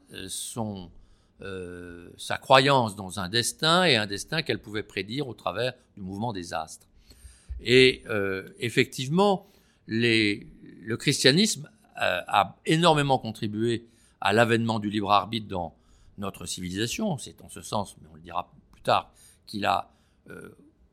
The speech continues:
finalement façonné une nouvelle civilisation par rapport aux civilisations antiques, parce que, en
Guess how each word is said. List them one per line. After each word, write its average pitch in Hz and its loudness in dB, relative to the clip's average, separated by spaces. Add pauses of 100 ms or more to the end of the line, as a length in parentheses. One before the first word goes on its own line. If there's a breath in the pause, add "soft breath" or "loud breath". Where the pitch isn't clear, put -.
(960)
finalement 110 4
façonné 156 8
une 120 2
nouvelle 165 8
civilisation 107 -4 (380)
par 98 4
rapport 98 2
aux 90 -2
civilisations 87 -2
antiques, 214 0 (1120 soft breath)
parce 175 8
que, 160 6 (1200)
en 135 8